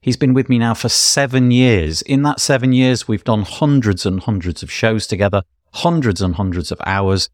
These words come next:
He's been behind many, many of the topics, researching and coming up with ideas and creating the show notes. We have never once fallen out in any way, shape or form. It has been a remarkably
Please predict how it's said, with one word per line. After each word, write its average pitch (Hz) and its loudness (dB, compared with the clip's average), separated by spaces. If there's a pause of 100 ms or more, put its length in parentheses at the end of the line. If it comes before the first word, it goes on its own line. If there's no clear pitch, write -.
(200)
He's 127 0
been 113 0
behind 110 0
many, 120 4
many 107 2
of 87 -2
the 87 -6
topics, - -4
researching 120 -2
and 85 -6
coming 123 0
up - -8
with 87 -4
ideas 107 0
and 78 -6 (320)
creating 104 -2
the 85 -4
show 113 -2
notes. 110 0 (200)
We 120 2
have 110 0
never 135 4
once 120 -2
fallen 104 2
out 104 0
in 104 -4 (100)
any 135 4
way, 98 0
shape 92 -2
or 90 -2
form. 101 -2
It 95 -6
has 104 -8
been 113 0
a 113 2
remarkably 113 0